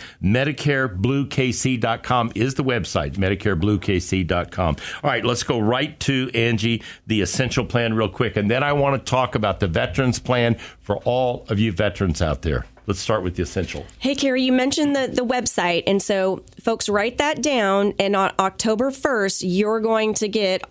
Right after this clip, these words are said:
Speaker 2: all of these new plans, all of the details on those new plans, um, so mark your calendar for October first, and you'll be able to see those. Our ever popular Blue K C Essential P P O plan,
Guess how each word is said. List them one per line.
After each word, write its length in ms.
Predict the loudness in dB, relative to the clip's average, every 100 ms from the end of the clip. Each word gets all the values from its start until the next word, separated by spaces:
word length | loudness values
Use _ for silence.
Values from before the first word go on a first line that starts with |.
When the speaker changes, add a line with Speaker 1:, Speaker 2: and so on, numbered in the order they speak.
| 0
Speaker 2:
all 640 | 2 4 4 6 6 4
of 140 | 2
these 200 | 2 4
new 200 | 4 2
plans, 480 | 0 2 4 4 4
all 220 | 4 4
of 60 | 2
the 60 |
details 460 | 2 2 4 2 2
on 160 | 2 4
those 240 | 2 2
new 160 | 2 2
plans, 560 | 2 4 4 2 0 -6 -20 -8 -2
um, 140 | 0
so 140 | 2 2
mark 200 | 2 2
your 80 | 0
calendar 420 | 2 2 2 0
for 520 | 0 2 4 2 2 0
October 440 | -2 0 -2 -2
first, 680 | -4 -2 0 2 2 -2 -2
and 160 | 2 2
you'll 140 | 0 -2
be 140 | -2 0
able 180 | 0
to 120 | 0 0
see 220 | 0 0
those. 240 | 0 0 -4 -16 -4
Our 100 | -2
ever 260 | 0 0 0
popular 440 | 0 0 0 0
Blue 160 | 0 -2
K 160 | 0 -2
C 240 | 0 0
Essential 540 | 0 0 0 0 0
P 240 | -2 -2 -2
P 220 | 0 0
O 100 | -2
plan, 420 | 0 2 4 2